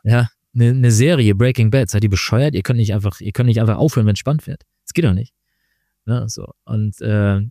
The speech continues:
jetzt, jetzt, jeder, der hier zuhört, wird jetzt sagen, „Ja, Jasper ist gut, ne? Ich hab's verstanden.“ Ja, offensichtlich nicht, <laughs> also, weil halt die meisten halt immer den Anspruch haben,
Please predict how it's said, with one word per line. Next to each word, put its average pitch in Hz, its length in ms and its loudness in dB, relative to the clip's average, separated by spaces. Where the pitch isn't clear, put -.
jetzt, 117 400 -2
jetzt, 117 280 -2
jeder, 113 360 0
der 127 80 4
hier 117 140 2
zuhört, 151 260 2
wird 127 100 2
jetzt 113 120 0
sagen, 107 220 2
„Ja, 107 240 2
Jasper 110 320 -2
ist - 160 -8
gut, 127 200 -6
ne? 131 380 -4
Ich 107 140 -8
hab's 120 140 -10
verstanden.“ 131 520 -8
Ja, - 220 -6
offensichtlich - 640 -2
nicht, 175 360 0
<laughs> 143 40 2
also, 156 240 2
weil 190 120 0
halt 175 180 0
die 160 100 4
meisten 156 500 2
halt 151 120 0
immer 160 200 0
den 139 160 0
Anspruch 147 400 -2
haben, 139 280 2